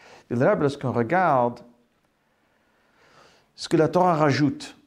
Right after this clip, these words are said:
dans notre parashat Tzav par rapport à, aux korbanot et par rapport à, à,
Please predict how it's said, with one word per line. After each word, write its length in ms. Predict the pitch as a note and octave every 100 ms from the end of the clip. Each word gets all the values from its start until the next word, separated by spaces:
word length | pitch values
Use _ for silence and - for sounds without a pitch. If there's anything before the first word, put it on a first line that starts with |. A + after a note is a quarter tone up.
| -
dans 100 | A#2+
notre 320 | E3+ G3+ C#3+
parashat 380 | - G#2+ G2 G2+
Tzav 400 | - - G#2 E2+ - - _ _ -
par 120 | G2
rapport 340 | G#2+ - C#3+
à, 60 | A2
aux 180 | G2+ A2+
korbanot 560 | - G#2+ G2 F#2+ F2+ - _ _ -
et 80 | C#3
par 180 | D#3+
rapport 340 | C3+ C#3 F#3 D3
à, 120 | C3+ -
à, 220 | B2+ A#2